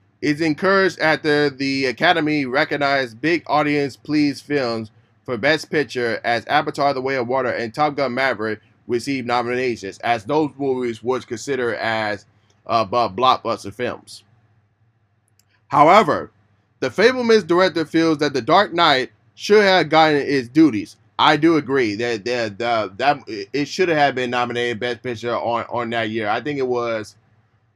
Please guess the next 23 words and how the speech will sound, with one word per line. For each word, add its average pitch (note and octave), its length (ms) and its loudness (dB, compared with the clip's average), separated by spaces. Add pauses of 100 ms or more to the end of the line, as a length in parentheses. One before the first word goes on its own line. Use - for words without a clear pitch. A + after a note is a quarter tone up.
(160)
uh, A#2+ 480 2 (340)
two D#3+ 160 2
thousand E3 340 2
nine F#3+ 480 2 (560)
or B2 160 -4
two D#3 140 0
thousand D#3+ 360 2
eight. E3+ 380 -4
I A#2 120 -4
forgot. A2 300 -6 (280)
No, C3 280 0
'cause, B2+ 240 -4
uh, A2+ 320 -2
The A2 80 -6
Dark E3 260 4
Knight D#3+ 200 0
came D#3 180 -2
out C3+ 160 0
in A#2 80 -6
two C#3 140 -8
thousand B2 280 -2
eight. G#2+ 360 -6
So, G#2+ 420 -8